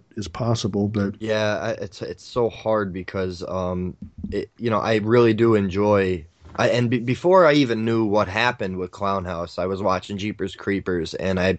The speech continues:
Speaker 2: kept it on a pedestal. And that's just, I, I don't care who you are. If you have a heart in your body, that's gonna bother you if you're gonna try and support this man after what he's done.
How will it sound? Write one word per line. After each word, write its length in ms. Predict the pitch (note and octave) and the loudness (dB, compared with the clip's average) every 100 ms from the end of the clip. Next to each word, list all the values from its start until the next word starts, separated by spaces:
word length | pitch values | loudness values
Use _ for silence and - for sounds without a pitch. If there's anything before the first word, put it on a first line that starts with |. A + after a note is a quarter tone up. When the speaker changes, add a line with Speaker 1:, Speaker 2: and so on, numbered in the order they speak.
| - | -2
Speaker 2:
kept 200 | - A2 | 0 0
it 60 | G#2 | 2
on 120 | G2 | 0
a 60 | F2+ | 2
pedestal. 600 | G2+ G2+ F#2+ - F#2 E2 | 0 0 0 0 2 2
And 300 | F#2 F#2 E2+ - - - - _ | 0 -2 -4 -12 -20 -20 -20 _
that's 200 | - G#2 | 0 0
just, 220 | - - - - - | 2 -4 -6 -6 2
I, 220 | B2 A2 | 4 6
I 20 | |
don't 180 | C#3 B2+ | 4 4
care 200 | B2+ A2 | 2 0
who 260 | - A#2+ A#2 | 2 -2 0
you 220 | G#2 G2 | 2 2
are. 160 | G2 | 2
If 120 | F#2+ A2 | 0 2
you 60 | |
have 100 | A#2 | 2
a 60 | F#2+ | 2
heart 320 | - A2 G2 | 2 2 2
in 80 | F#2+ | -2
your 100 | F#2 | -2
body, 440 | F#2 F#2+ F#2 F#2 | 0 0 0 -2
that's 280 | F2+ F#2+ - | 0 -2 -4
gonna 220 | - G2+ | -2 -2
bother 360 | F2+ G2 G2 F#2+ | 2 4 4 2
you 360 | F#2 F#2 F2+ - | 0 0 -2 -4
if 160 | G2 | -6
you're 100 | A2 G2+ | -2 -2
gonna 140 | G2 | -2
try 180 | F#2 G2 | 0 0
and 100 | G2 | 0
support 380 | F#2 - G2+ F#2 | -4 -2 -2 0
this 200 | F2+ - | -6 -4
man 260 | E2 F2 | -4 -2
after 280 | F#2 F#2 G2 | -2 -2 0
what 140 | F#2 F#2 | 0 0
he's 140 | F2 | 0
done. 320 | F#2 F#2 F2+ | 0 0 -2